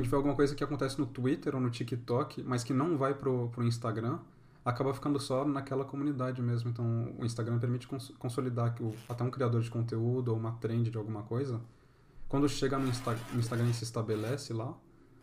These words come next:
acaba ficando bem mais mainstream, assim, e por mais tempo a-, as coisas acabam durando.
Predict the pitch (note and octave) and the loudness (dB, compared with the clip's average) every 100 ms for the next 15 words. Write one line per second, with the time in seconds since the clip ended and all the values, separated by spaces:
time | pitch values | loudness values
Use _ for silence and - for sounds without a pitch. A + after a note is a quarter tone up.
0 | - A#2+ A#2+ B2 - B2 A#2+ A#2+ B2 - | -10 -2 2 2 2 0 4 2 2 -6
1 | - - A#2 A#2 B2+ B2+ - B2 B2+ C#3+ | -20 -6 2 4 4 0 -4 0 0 0
2 | - A#2+ B2+ A#2+ - A2 C3 C#3 - - | -2 -2 0 -2 -2 -2 -4 -6 -14 -18
3 | - C#3 B2+ D3+ - - B2+ B2 - - | -6 -2 -2 -4 -8 -8 -4 -2 -4 -6
4 | B2 A#2 A2 A#2 A2+ A2 A2+ G#2 G#2+ | -4 -2 -2 -2 -4 -4 -4 -6 -10